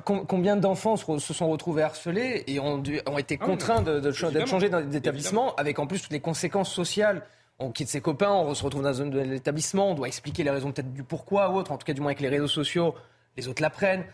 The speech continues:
Speaker 1: C'est très compliqué et,
Speaker 2: C'est toujours
Speaker 1: et,
Speaker 2: pareil, c'est de la poussière sous le tapis,
Speaker 1: c'est de la
Speaker 2: pas de
Speaker 1: poussi-,
Speaker 2: vagues,
Speaker 1: c'est
Speaker 2: tout
Speaker 1: de la
Speaker 2: ça est
Speaker 1: poussière sous le
Speaker 2: similaire.
Speaker 1: tapis. Et après, effectivement, le, le, le vrai sujet, c'est le sujet des réseaux sociaux, puisque je trouve d'autant plus écœurant aujourd'hui l'attitude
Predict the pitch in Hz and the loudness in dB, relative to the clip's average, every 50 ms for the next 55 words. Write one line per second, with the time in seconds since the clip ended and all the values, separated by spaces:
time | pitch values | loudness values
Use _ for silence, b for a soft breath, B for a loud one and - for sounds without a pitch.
0 | B B B B B B B - - 190 190 - - - - 220 214 - 185 170 | B B B B B B B -2 0 0 0 0 0 0 0 0 2 2 -2 -2
1 | - 160 151 - 190 202 208 220 220 196 - 151 151 151 147 143 - 143 147 151 | -2 -4 -2 0 2 2 4 4 2 2 2 2 2 2 2 0 0 -2 0 0
2 | 180 147 151 143 156 160 - 165 147 147 135 - 135 - - 156 - - 135 131 | 0 2 2 0 0 0 -2 -2 -2 -2 -2 -2 -8 -6 -6 -6 -6 -6 -10 -4
3 | - 131 - - 127 139 156 185 175 175 170 165 151 117 123 139 139 143 151 165 | -2 -2 -2 -2 -6 -2 0 2 2 2 2 2 0 2 2 2 2 2 2 0
4 | 156 - - 175 170 170 185 180 165 147 214 202 - 208 160 139 170 156 - 214 | -2 -4 -2 0 2 2 2 2 4 2 2 2 0 -2 0 0 0 0 0 -4
5 | 247 226 B B B B B B - 147 147 - 208 190 - 170 139 - 180 180 | -6 -8 B B B B B B -2 -2 0 2 0 0 2 0 -2 0 0 2
6 | 175 151 127 117 - - 123 123 117 117 113 120 139 165 151 - - 139 123 131 | 2 2 0 -2 -2 -4 -4 -2 -2 -2 -2 0 0 0 0 -2 -4 -6 -4 -4
7 | 123 113 - - 110 - - 127 127 117 113 107 113 110 110 - - 117 - 180 | -6 -6 -8 -12 -14 -14 -8 -8 -6 -6 -4 -4 -4 -6 -6 -8 -8 -4 -2 -2
8 | 160 131 - - 120 110 113 113 - - 139 123 117 117 117 120 - 123 123 117 | -2 -2 -6 -8 -12 -12 -12 -14 -8 -6 -6 -6 -4 -6 -8 -8 -8 -10 -12 -12
9 | - 123 123 123 120 - - 135 123 139 135 123 113 110 117 117 117 127 120 113 | -10 -8 -8 -8 -8 -6 -4 -2 -2 -2 -2 -2 -4 -4 -6 -6 -4 -4 -4 -4
10 | 110 - 123 - - 143 139 123 117 104 | -4 -6 -10 -10 -6 -4 -4 -4 -4 -8